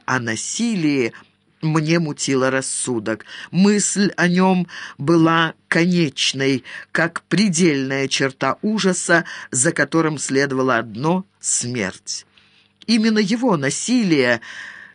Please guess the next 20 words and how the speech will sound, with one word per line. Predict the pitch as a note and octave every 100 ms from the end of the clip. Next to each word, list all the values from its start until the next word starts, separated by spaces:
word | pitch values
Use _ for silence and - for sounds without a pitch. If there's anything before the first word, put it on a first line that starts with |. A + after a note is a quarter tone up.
| -
я | C3+ E3+ A3+ G#3+ C#3 -
на | F3 G3
протяжении | F#3+ G#3 G3 A3+ G#3+ A3+
всей | - - G#3 C4+ C4
жизни | A3+ F3 F3+ D3 A#2+ D#3+
боялась | C#3+ C#3+ C3 E3+ F#3 F#3 F3+ - - -
неизъяснимей | D3 F3 F#3 D3+ D3 D#3+ - F3+ A3 B3+ A#3 A#3+ A3 - - - F#3+
и | G#3+
превыше | G#3+ G#3 F#3+ C#3 C3+ C#3
всего. | C3 - B2+ G2 E2+ - _ _ -
Не | G3 B3+
помню, | - - C#4 A#3 F3+ D#3+ D3 -
как | F#3+ F#3 D#3+
добралась | D#3+ C3+ C3+ C#3 C#3
до | A#2+
барака. | C3 C3 C3 B2+ - A#2+ A#2+ - -
Острое | D3+ - D3 D3
чувство | C3+ - C#3 - C3+ D3
обрыва | - D3 C#3 C#3 D#3+ E3 D#3+
жизни | D#3+ D#3+ F3 C3+ C3 C#3+